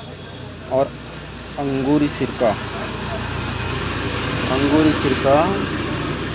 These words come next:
में भी आपको तीन दिन घोटाई करना है, ठीक है। फिर लास्ट में जो है, नींबू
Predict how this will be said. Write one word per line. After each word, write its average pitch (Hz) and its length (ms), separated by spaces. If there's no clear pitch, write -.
में 135 240
भी 156 140
आपको 147 400
तीन 156 160
दिन 139 200
घोटाई 120 280
करना 101 300
है, 95 200
ठीक 160 200
है। 160 160
फिर 143 140
लास्ट 143 440
में 147 140
जो 135 120
है, 143 300
नींबू 135 500